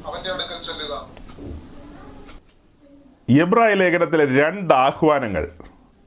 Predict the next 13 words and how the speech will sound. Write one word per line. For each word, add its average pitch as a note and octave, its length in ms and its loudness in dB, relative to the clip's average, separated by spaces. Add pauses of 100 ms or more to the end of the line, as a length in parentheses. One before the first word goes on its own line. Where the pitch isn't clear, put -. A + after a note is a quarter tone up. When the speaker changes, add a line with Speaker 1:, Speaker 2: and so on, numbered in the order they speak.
(580)
Speaker 2:
നാലിൻ്റെ F3+ 500 4
പതിനാറിലെ G3 500 4
ആഹ്വാനം E3 420 4
എന്താ? F2+ 200 2 (480)
ധൈര്യത്തോടെ F#3 560 6
കൃപാസനത്തിങ്കിലേക്ക് D#3 1200 4
വരിക. F#2+ 260 4 (1160)
പതിമൂന്നിൻ്റെ B3 600 4
പന്ത്രണ്ടും A3+ 400 4
പതിമൂന്നും G3+ 420 2
വായിച്ചപ്പോൾ F#3 420 4
എന്താ E3+ 200 4
ആഹ്വാനം? C3 420 2